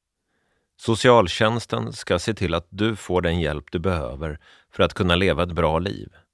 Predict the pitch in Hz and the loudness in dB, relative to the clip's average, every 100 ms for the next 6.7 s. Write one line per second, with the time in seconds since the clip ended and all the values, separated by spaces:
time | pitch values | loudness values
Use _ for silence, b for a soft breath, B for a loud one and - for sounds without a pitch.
0 | _ _ _ _ _ 78 71 87 87 92 | _ _ _ _ _ -10 -2 0 2 2
1 | 92 92 85 95 - 110 82 67 - 73 | -2 -4 -4 -4 0 2 2 0 -6 -6
2 | 73 - 85 85 b b b b - 101 | -8 -6 -6 -6 b b b b -2 2
3 | 104 87 92 107 - 104 90 65 60 - | 6 6 4 0 -2 0 0 -4 -8 -2
4 | 101 90 85 82 90 - 123 - - 71 | 0 2 0 -2 -4 -4 -4 -4 -8 -8
5 | - 62 57 - - - _ _ 92 87 | -8 -12 -14 -16 -20 -20 _ _ -6 0
6 | 107 73 69 76 60 71 65 | 2 2 -4 -6 -6 -8 -12